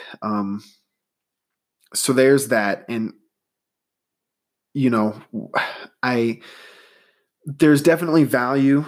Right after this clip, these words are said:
if we go back to the Nolan Rain example, to just playing everything the same way, no matter who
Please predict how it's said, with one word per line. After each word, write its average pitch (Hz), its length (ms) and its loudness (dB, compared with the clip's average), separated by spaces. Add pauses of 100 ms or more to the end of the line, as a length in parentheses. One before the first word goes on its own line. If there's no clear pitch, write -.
(100)
if 123 140 -8
we 131 80 -2
go 127 140 2
back 127 220 0
to 135 100 -12
the 127 80 -2
Nolan 123 300 -2
Rain 120 220 -2
example, 127 420 -2
to 139 160 -4
just 113 520 -4 (460)
playing 117 440 -2
everything 117 360 -2
the 113 80 -4
same 113 300 -4
way, 104 200 -2
no 135 120 -4
matter 107 280 -2
who 107 600 -4